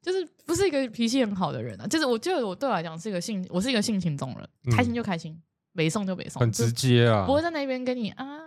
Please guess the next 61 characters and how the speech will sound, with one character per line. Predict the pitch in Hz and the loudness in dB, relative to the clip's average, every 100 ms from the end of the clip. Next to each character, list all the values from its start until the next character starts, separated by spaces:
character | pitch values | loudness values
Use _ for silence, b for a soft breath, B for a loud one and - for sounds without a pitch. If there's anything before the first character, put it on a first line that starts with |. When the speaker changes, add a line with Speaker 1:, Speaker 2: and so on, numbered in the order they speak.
| 311 | -10
Speaker 1:
没 | 240 | -10
关 | 226 226 | -6 -6
系。” | 226 214 | -6 -2
没 | 202 | 2
有， | 208 | 4
有， | 180 180 | 4 2
就 | 190 226 | 0 2
是 | |
有 | 233 160 | 2 2
关 | 151 156 | 0 -4
系， | 147 - 220 - | -6 0 2 2
<laughs> | 349 440 151 | 2 4 6
就， | 480 466 - | 4 2 -4
就 | |
是 | 381 | -2
有 | 381 | -2
关 | 214 233 | -2 -8
系。 | - - | -10 -8
Speaker 2:
这 | - 175 | 2 6
样 | |
比 | 135 | 6
较 | |
好 | 143 107 90 | 6 4 4
啦。 | 80 80 | -2 -6
Speaker 1:
对， | 90 101 - b _ | -8 -10 -12 b _
所 | 320 330 | -2 0
以 | 311 b - | -2 b -6
我 | 226 | -4
觉 | 247 | -2
得 | 359 392 | -2 0
我 | 214 | 0
的 | 180 | -2
听 | 180 220 208 | -4 -4 -6
众 | 214 240 208 196 | -4 -2 -2 0
都 | 208 | 0
是 | 208 247 254 220 _ _ | 0 0 -4 -4 _ _
走 | 196 175 | -2 0
暖 | 196 175 156 | 0 -2 -4
心 | - 170 | -6 -6
路 | 185 151 | -4 -6
线 | - - - | -10 -14 -16
的。 | - | -4
可 | 277 | 0
是 | |
我 | 403 254 | 2 2
觉 | 190 226 | 0 -2
得 | |
还 | 226 220 | 0 0
有 | 196 | 0
个 | 170 | -2
点， | - 85 | -6 -10
就 | 123 | -6
是 | 202 | -2
他 | 233 254 | 0 0
们 | 226 | 0
比 | 196 170 | -4 0
较 | 208 | 0
喜 | - | 0
欢 | 156 151 | -2 -2
私 | 156 - 143 | -4 -8 -8
讯， | 147 - | -8 -10